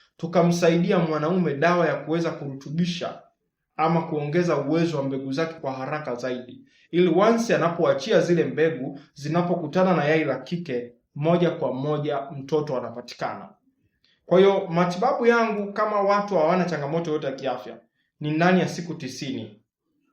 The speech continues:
mwanamke anakuwa ameshika ujauzito, mwanaume anakuwa na uwezo wa kumpa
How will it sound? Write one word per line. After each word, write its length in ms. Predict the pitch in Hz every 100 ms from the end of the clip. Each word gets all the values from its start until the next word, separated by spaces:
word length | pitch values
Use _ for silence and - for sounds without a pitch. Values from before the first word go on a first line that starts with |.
| _
mwanamke 360 | 135 135 151 147
anakuwa 200 | 127 143
ameshika 300 | 135 - 139
ujauzito, 580 | 123 123 120 143 165 170
mwanaume 400 | 131 131 151 151
anakuwa 260 | 127 156
na 80 | 143
uwezo 360 | 127 131 147 131
wa 100 | 120
kumpa 500 | 127 135 135 120